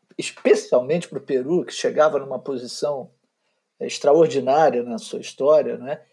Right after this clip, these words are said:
E, e na, nas circunstâncias, é, em que o país estava, e, portanto, isso se refletia na seleção, evidentemente,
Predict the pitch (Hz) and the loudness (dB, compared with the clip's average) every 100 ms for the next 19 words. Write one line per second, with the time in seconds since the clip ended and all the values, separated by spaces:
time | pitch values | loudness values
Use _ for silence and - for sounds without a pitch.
0 | _ _ - 135 - 135 131 127 123 - | _ _ -16 -14 -14 -12 -12 -12 -10 2
1 | 156 170 - - - 127 - 160 170 - | 2 2 -4 -6 -8 -12 -2 2 2 0
2 | 147 131 - - _ _ _ - 135 127 | 0 0 -4 -16 _ _ _ -6 -2 0
3 | 123 123 120 120 120 113 - - _ - | 0 -2 0 0 0 -2 -6 -14 _ -20
4 | 135 - 147 131 143 131 165 139 135 - | -18 -8 -8 0 2 4 2 -2 -4 4
5 | 151 160 135 120 120 120 - - 127 - | 6 8 6 2 -4 -6 -10 -12 -8 -2
6 | 147 139 131 - - 123 139 - 117 - | -2 -2 -10 -10 -12 -10 -10 -10 -12 -8
7 | 139 127 120 127 120 - 156 151 131 127 | -8 -8 -8 -10 -10 -6 -4 -2 -4 -8
8 | 127 - 185 180 | -12 -12 -8 -8